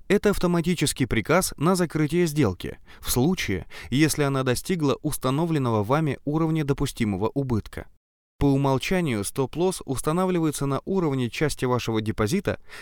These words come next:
ставшего залогом сделки. Например, если вы открыли позицию «Рост доллара против евро» объемом на сто долларов, а курс доллара снизился на сто пипсов,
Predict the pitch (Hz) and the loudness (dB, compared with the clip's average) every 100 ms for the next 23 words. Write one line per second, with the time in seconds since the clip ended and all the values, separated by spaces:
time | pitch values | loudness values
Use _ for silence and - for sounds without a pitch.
0 | - - 151 170 - 190 185 - 165 185 | -10 -2 2 2 2 2 0 0 0 2
1 | 131 107 110 101 101 82 - - - - | 2 2 0 0 -2 -4 -6 -18 -20 -20
2 | - - 110 113 135 123 117 - 117 120 | -20 -4 0 2 2 2 2 0 0 0
3 | - 120 113 113 - 120 107 117 110 110 | 0 0 0 0 0 0 2 0 -2 -2
4 | - 104 92 - 120 123 104 107 113 107 | 0 0 -2 -4 0 2 0 2 2 2
5 | 101 - 110 - 107 165 180 104 - - | 0 -2 -2 -2 -2 2 2 0 -8 -14
6 | - - 117 135 160 143 127 - 147 147 | -16 -2 -2 2 2 2 -2 -2 -2 0
7 | - 120 104 185 135 82 - - - 127 | 0 0 2 2 2 -2 -6 -10 0 0
8 | - 165 107 113 123 107 101 - 135 120 | 2 2 2 4 4 4 2 0 0 0
9 | 110 104 110 117 - 120 - 226 - 85 | 0 -4 -4 -4 -2 -2 0 0 0 -4